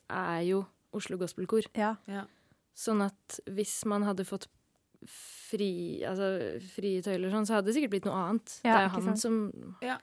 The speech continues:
Speaker 1: skaper det
Speaker 3: Ja.
Speaker 2: Mm.
Speaker 1: soundet.
Speaker 3: Det har han jo gjort med, det har han fått til.
Speaker 1: Det har han
Speaker 2: Det har han
Speaker 1: absolutt
Speaker 2: fått til.
Speaker 1: fått til.
Speaker 2: Ja, herlighet, altså.
Speaker 1: Og all, altså, det er sykt bra sanger i det koret.
Speaker 3: Ja.
Speaker 2: Ja.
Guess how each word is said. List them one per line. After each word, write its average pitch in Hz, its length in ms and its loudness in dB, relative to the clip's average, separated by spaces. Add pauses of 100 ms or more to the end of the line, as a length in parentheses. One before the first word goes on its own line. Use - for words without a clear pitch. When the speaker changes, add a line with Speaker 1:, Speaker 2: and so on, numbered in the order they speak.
(220)
Speaker 1:
skaper - 760 -8 (100)
det 170 240 -6 (180)
Speaker 3:
Ja. 254 100 -10
Speaker 2:
Mm. 226 180 4
Speaker 1:
soundet. 180 380 -4 (720)
Speaker 3:
Det 208 120 -12
har 269 140 -12
han 175 180 -10
jo 175 200 -8
gjort - 420 -20 (480)
med, 190 320 -14 (800)
det - 20 -16
har 214 80 -4
han 285 80 -2
fått 190 160 -6
til. - 120 -6 (320)
Speaker 1:
Det 247 120 12
har 294 180 8
han 302 120 4 (180)
Speaker 2:
Det 202 120 4
har 208 80 8
han 202 80 8
Speaker 1:
absolutt 220 180 8
Speaker 2:
fått 196 60 0
til. 151 100 4
Speaker 1:
fått - 80 -2
til. - 140 -2 (240)
Speaker 2:
Ja, 196 140 4
herlighet, 175 920 -4
altså. - 200 -10 (420)
Speaker 1:
Og - 120 0
all, 220 220 4
altså, 214 220 0
det 202 160 2
er 190 40 -14 (140)
sykt - 680 -2
bra 190 140 -2
sanger 190 280 -4
i - 60 -2
det 180 160 -2
koret. 180 220 -2 (180)
Speaker 3:
Ja. 226 100 -6
Speaker 2:
Ja. 214 180 0